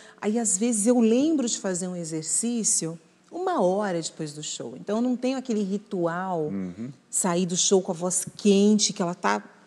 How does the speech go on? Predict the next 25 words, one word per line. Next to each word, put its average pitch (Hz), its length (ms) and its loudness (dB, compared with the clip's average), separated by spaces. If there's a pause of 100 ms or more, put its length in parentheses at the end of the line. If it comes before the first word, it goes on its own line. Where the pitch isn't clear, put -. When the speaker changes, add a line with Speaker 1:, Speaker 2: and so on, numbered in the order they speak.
(300)
Speaker 1:
aqui, - 760 4
né? 170 360 -2 (500)
E, 180 60 -8
tipo, - 440 -6
desaqueço 196 1160 -2 (220)
pra 202 180 2
justamente 208 520 -4
preservar. 185 680 -2 (960)
Mas 202 200 4
eu 254 100 6
preservo 226 600 0
a 226 40 -4
minha 214 160 -6
voz 202 200 -2
em 220 80 -2
que - 80 -6
sentido? 165 580 -6 (540)
Eu - 80 -4
preciso 208 280 -4
dormir, 190 500 -2 (680)
eu 170 80 -8
preciso, 156 720 -4 (220)
é, 156 400 -10 (480)
me 165 120 -6
hidratar 165 680 -6